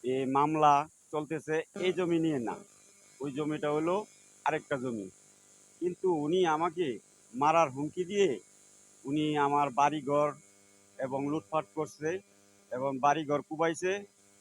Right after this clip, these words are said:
আর আমার এই জমিটা উনি রাত্রে অনেক সন্ত্রাসী দিয়ে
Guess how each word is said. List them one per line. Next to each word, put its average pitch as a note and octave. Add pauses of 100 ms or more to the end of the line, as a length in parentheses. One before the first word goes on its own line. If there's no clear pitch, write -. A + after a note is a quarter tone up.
আর C3+
আমার C#3
এই D#3+
জমিটা D#3+ (840)
উনি C#3 (360)
রাত্রে C#3+ (480)
অনেক C3+
সন্ত্রাসী C#3+
দিয়ে E3